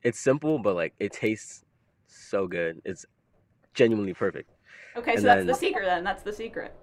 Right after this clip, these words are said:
Speaker 1: Honestly, yeah, truly.
Speaker 2: <laughs>
Speaker 1: And then I went back up to my room, and I, and then, and then while I was eating, like, that's when it starts to hit me that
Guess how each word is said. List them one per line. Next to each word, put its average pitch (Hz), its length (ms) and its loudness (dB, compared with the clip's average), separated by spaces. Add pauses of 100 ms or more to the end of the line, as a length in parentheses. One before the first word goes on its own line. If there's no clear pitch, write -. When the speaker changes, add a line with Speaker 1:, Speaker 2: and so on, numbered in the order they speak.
(460)
Speaker 1:
Honestly, 101 280 2
yeah, - 120 -4 (380)
truly. 269 300 0
Speaker 2:
<laughs> - 40 -12 (960)
Speaker 1:
And 104 120 -2
then 101 280 -2
I 98 100 -2
went 107 220 0
back 104 200 2
up 113 120 -2
to - 100 -10
my 98 60 0
room, 95 460 -2
and 87 340 -6
I, 98 180 0 (100)
and 104 140 -4
then, 92 260 -4 (480)
and 117 120 0
then 104 100 0
while 110 260 2
I 123 120 0
was 104 200 0
eating, 113 300 0
like, 87 340 -4 (360)
that's 98 200 -2
when 123 120 0
it 113 80 4
starts 110 220 2
to 90 60 -2
hit 104 140 -4
me 110 120 0
that 92 200 0